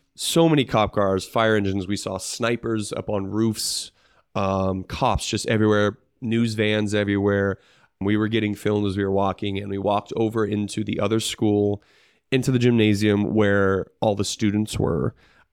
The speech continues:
And that's where I remember seeing my mom, um, and my sister, and we all kinda came together, like, in the middle of the gymnasium and just, like, hugged out and were crying. And, you know, we still didn't exactly know what was going on. My mom knew a little bit more than us, but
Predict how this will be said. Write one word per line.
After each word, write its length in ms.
And 180
that's 280
where 340
I 80
remember 300
seeing 320
my 120
mom, 600
um, 480
and 140
my 100
sister, 640
and 160
we 100
all 140
kinda 320
came 280
together, 640
like, 160
in 60
the 60
middle 180
of 40
the 60
gymnasium 840
and 140
just, 140
like, 140
hugged 340
out 220
and 100
were 80
crying. 600
And, 160
you 60
know, 80
we 80
still 180
didn't 160
exactly 360
know 80
what 60
was 120
going 260
on. 240
My 80
mom 280
knew 120
a 60
little 120
bit 140
more 160
than 140
us, 220
but 240